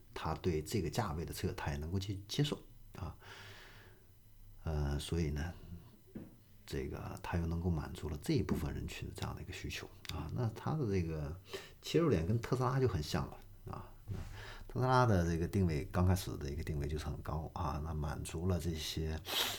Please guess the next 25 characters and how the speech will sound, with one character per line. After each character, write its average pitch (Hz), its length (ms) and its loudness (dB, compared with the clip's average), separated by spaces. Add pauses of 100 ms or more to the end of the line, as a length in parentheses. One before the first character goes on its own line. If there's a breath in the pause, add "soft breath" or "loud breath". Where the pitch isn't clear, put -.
(1700 loud breath)
呃， 71 320 -4 (220)
这 85 220 -2
个 76 180 -2 (240)
高 104 140 6
端 107 160 10
人 80 120 8
群 76 180 -2
的 73 80 -2
这 78 120 0
样 73 140 0
的 - 80 -6
一 - 20 -6
个， 90 120 -6
他 - 180 -2
们 76 100 2
的 71 60 -4
一 73 40 -8
个 - 100 -6
尝 90 260 2
鲜 110 200 4
的 92 120 4
一 - 20 0
个 73 80 -4
需 - 180 -4
求 - 240 -4